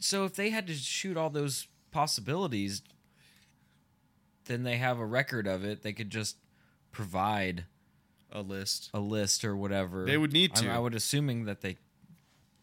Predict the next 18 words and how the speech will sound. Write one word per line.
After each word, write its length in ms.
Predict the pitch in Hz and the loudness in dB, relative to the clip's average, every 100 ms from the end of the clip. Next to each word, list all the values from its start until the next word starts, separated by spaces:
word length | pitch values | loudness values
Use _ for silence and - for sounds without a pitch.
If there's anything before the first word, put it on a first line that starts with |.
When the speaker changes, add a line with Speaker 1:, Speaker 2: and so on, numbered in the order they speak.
| - | -12
Speaker 1:
have 180 | 110 117 | -2 0
that 100 | 110 | 0
capability, 680 | 135 135 110 120 147 110 110 | 2 2 6 6 6 4 0
unless 300 | - 143 - | -2 0 4
they 80 | 147 | 4
used 200 | 139 127 | 4 2
an 80 | 107 | -2
A-, 220 | 113 127 - - _ | -2 -4 -8 -20 _
even 160 | 202 247 | -2 0
with 120 | 196 | 0
an 80 | 120 | 0
A 180 | 123 131 | 0 2
I, 200 | 131 156 | 4 2
they 100 | 120 | 0
would 160 | 107 | 0
still 180 | - 160 | 0 -2
track 460 | - - 117 170 - | -6 -6 -4 -4 -6
it, 140 | 123 | -8